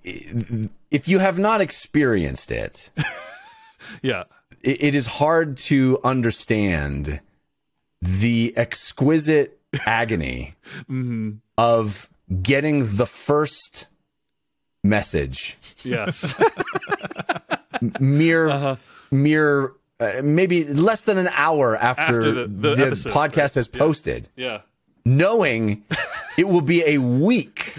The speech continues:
Speaker 1: <laughs> until you can issue a correction or rectify it or get into people's ear holes in any way whatsoever. And knowing that that first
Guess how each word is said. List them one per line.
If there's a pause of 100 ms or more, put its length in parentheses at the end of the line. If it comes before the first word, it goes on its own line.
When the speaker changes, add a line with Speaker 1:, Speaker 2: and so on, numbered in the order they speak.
(260)
Speaker 1:
<laughs>
until
you
can (600)
issue
a
correction (100)
or
rectify
it
or
get
into
people's
ear
holes (520)
in
any
way
whatsoever.
And
knowing (480)
that
that
first